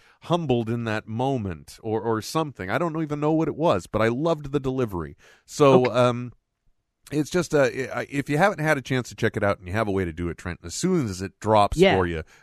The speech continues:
Speaker 1: I would check it out.
Speaker 2: Well, and so this is, this is interesting, and I think it'll be very interesting to see what, um, the, the, the next story arc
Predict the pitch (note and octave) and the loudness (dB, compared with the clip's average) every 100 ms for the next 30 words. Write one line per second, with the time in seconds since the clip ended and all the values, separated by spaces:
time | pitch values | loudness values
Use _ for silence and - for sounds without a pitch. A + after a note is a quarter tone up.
0 | - A2 G#2 E2 G2+ - E2 D#2 B1 - | 0 2 2 0 -2 -2 -6 -8 -10 -18
1 | - - A#3 A#3+ A#3+ B3+ A3+ C#4+ C4+ F3+ | -20 0 4 6 4 2 0 0 -4 2
2 | G3 A3 G#3+ - - A3 G#3+ - D3 B2+ | 2 2 -2 -2 4 4 2 2 4 6
3 | C#3+ D3 G3+ F#3+ E3 D3+ D#3 F3+ F3 E3 | 6 4 4 4 6 6 8 8 6 2
4 | - D#3+ D3 D#3 C#3+ C3+ - C3+ B2+ A2+ | -2 -2 0 2 6 6 6 4 4 4
5 | G#2+ - _ _ _ C#3+ D3+ C3 B2 C#3 | 0 -6 _ _ _ 8 10 10 6 2
6 | C3 C#3+ D3+ E3 - - D3 C#3+ A#2 G2+ | 4 4 6 4 2 6 8 8 4 0
7 | - | -8